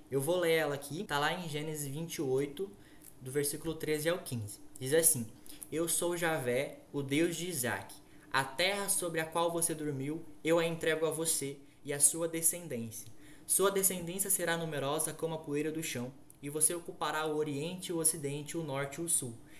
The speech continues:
E todas as nações da terra serão abençoadas por meio de você e de sua descendência. Eu estou com você e o protegerei em qualquer lugar aonde você for. Depois eu farei vo-, farei voltar a esta terra,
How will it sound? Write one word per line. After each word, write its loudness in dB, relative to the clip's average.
E -2
todas 2
as 2
nações -2
da 0
terra -2
serão 0
abençoadas 0
por -6
meio -2
de -6
você 0
e -4
de -4
sua 6
descendência. -4
Eu 6
estou 2
com -6
você 0
e -2
o 4
protegerei 2
em -4
qualquer 0
lugar 0
aonde -4
você -2
for. -4
Depois 0
eu -4
farei 2
vo-, -6
farei 4
voltar 0
a 0
esta 2
terra, -4